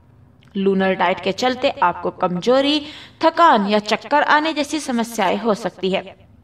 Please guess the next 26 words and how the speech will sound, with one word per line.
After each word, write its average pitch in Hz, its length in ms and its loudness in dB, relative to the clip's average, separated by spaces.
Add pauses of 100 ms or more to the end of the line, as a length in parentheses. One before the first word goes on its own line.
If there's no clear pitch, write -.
(120)
इसके 190 240 -4
अलावा 262 440 2 (360)
थकान, 196 440 2
चिड़चिड़ापन, 202 920 0
बेहोशी, 240 600 0 (320)
चक्कर 349 360 2
आने 262 400 2 (240)
या 226 140 2
संवेदना 240 640 2
शून्य 214 420 0
होने 180 300 -2
जैसी 185 300 -2
समस्याएं 185 540 -2
हो 208 140 0
सकती 185 360 -6
है। - 340 -8 (500)
हाइपोग्लाइकीमिया 190 1000 0 (140)
अर्थात 277 480 0 (340)
ब्लड 339 220 2
शुगर 330 320 0
का 320 180 0
स्तर 311 240 -2
कम 247 260 0
हो 196 140 0
सकता 185 340 -4
है 185 300 -4